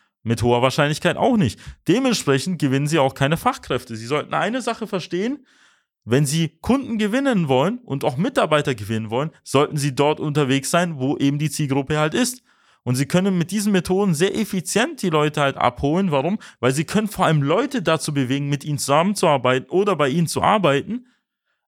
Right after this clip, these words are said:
einfach nur durch das permanente Auftreten. Sie müssen ja Vertrauen aufbauen. Stellen Sie sich vor, die guten Leute arbeiten schon in anderen Unternehmen und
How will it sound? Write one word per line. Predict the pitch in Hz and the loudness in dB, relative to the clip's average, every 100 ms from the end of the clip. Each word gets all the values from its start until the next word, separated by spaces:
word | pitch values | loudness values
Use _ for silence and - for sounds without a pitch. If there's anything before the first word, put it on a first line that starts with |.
| _ | _
einfach | - 214 220 208 | 0 2 2 2
nur | 180 185 | 2 2
durch | 170 | 0
das | 160 - | -2 -2
permanente | 160 156 156 143 143 165 | 0 2 2 0 0 0
Auftreten. | - 233 - 185 139 | 0 -2 0 -2 -2
Sie | 123 | -4
müssen | 147 160 170 | -2 -2 -2
ja | |
Vertrauen | 160 156 185 214 233 | 0 0 2 2 2
aufbauen. | 196 - 135 123 | 2 0 -2 0
Stellen | - 170 | -2 -2
Sie | 170 | -2
sich | 160 160 | -4 -4
vor, | - 190 226 - - - | 0 0 0 -6 -8 -4
die | |
guten | 143 196 226 | 0 -2 -2
Leute | 185 180 226 - 254 294 _ _ _ _ - | -2 0 0 0 -2 -2 _ _ _ _ 0
arbeiten | 135 147 143 - | 2 4 2 2
schon | - 170 | 2 2
in | 170 | 2
anderen | 127 135 160 | 2 2 2
Unternehmen | 180 185 220 277 302 180 98 - _ _ _ _ _ _ _ - | 0 0 0 0 0 0 -2 -8 _ _ _ _ _ _ _ -2
und | 147 147 120 | -2 -2 -6